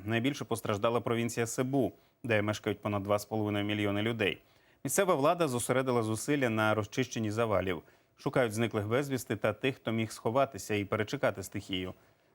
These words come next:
Синоптики попереджають, що тайфун Келмагі відновив свою руйнівну силу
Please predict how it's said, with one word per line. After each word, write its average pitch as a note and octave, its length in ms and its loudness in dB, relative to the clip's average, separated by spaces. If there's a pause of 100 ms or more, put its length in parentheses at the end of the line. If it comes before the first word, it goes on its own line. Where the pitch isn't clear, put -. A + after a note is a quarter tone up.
(100)
Синоптики D#3+ 500 0
попереджають, A#2+ 540 2
що A2 200 -2
тайфун G#2+ 360 0
Келмагі A2 480 0
відновив G#2+ 420 0
свою G2+ 240 2
руйнівну G2+ 400 0
силу C3 400 0